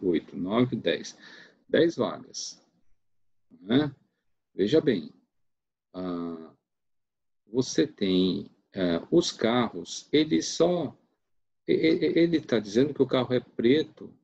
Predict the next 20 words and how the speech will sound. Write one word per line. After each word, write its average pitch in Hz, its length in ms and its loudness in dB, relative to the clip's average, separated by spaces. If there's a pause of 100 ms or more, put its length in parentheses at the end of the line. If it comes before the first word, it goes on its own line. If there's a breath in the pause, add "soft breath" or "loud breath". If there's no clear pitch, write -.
(120)
mas 160 480 -2
ele 269 120 2
não 320 120 2
tá 220 140 2
dizendo 123 340 0
se - 160 0
o 127 80 6
modelo 123 680 4
do 104 140 -4
carro 104 340 -2
é 95 40 -4
diferente, 110 640 0
né? 131 200 -2 (440 soft breath)
Então, 165 380 2
você 226 260 4
tem 208 320 4 (300)
três 339 240 4
carros 175 320 -4
pretos, - 360 -8
tá? 185 280 -6